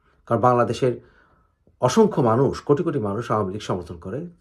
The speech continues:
তাদের সেই রাজনৈতিক অধিকারকে বাধা দেওয়া যাবে না। যে দেশটি প্রতিষ্ঠিত হয়েছে আওয়ামী লীগের নেতৃত্বে, সেই দেশের প্রতিষ্ঠাতা দল নিশ্চয়ই ফ্যাসিস্ট হতে পারে না। এই সকল অপপ্রচার এবং ফ্যাসিস্ট, আহ, সংজ্ঞায়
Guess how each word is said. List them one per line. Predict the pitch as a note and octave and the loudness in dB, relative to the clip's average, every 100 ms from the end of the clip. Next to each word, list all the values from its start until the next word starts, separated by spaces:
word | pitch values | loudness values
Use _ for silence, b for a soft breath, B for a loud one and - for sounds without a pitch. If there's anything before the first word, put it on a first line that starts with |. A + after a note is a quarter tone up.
| _ | _
তাদের | A#2+ A#2+ C3 | 0 2 -2
সেই | - B2 G2+ | -4 -4 0
রাজনৈতিক | A2 A#2 A2+ G#2+ G#2+ | 0 0 -4 -6 -4
অধিকারকে | G#2+ A2 G#2 F#2 | -4 -2 -6 -4
বাধা | F#2 G#2 | -4 -2
দেওয়া | G#2+ | -2
যাবে | G#2 G2+ | -2 -6
না। | - A2+ | -4 -2
যে | |
দেশটি | A#2 A#2 D3 | -2 -2 -2
প্রতিষ্ঠিত | E3+ F3+ E3 C#3+ | -2 -2 -2 0
হয়েছে | G#2+ F#2+ - A#3 - | 0 -2 -6 -10 -8
আওয়ামী | G#2 G#2 F#2+ | -4 -2 -4
লীগের | F2+ - F2 E2+ _ _ | -6 -8 -12 -14 _ _
নেতৃত্বে, | G#2+ G#2 - F#2+ - G2 - _ b b b b b b b - | -6 -6 -6 -14 -12 -14 -14 _ b b b b b b b -2
সেই | D#3 D3+ | 0 2
দেশের | D3 E3 - - | 0 0 0 -2
প্রতিষ্ঠাতা | C3 C#3+ - - C3+ B2+ | -4 -4 -10 -8 -2 -2
দল | F#2+ G#2+ F#2 | 0 -2 0
নিশ্চয়ই | G2 - G2+ | -4 -6 -8
ফ্যাসিস্ট | - F#2+ - F#2+ F2 | -6 -8 -8 -10 -10
হতে | E2+ | -12
পারে | D#2+ D#2 | -14 -16
না। | D2+ | -14
এই | E2+ | -10
সকল | - A2 G#2 | -8 -4 -4
অপপ্রচার | G#2 G#2+ F2 A2 G#2 F#2+ D#2 - b b b | -2 -4 -4 -6 -4 -6 -6 -14 b b b
এবং | G#2 G#2 - | -4 -4 -2
ফ্যাসিস্ট, | A#2+ - A2+ - - - A2 | -2 -2 -6 -8 -18 -14 -6
আহ, | G2 F#2+ F2 - _ _ | -4 -4 -6 -16 _ _
সংজ্ঞায় | - B2+ A#2+ G#2 G2+ F#2 | -4 0 2 2 2 -2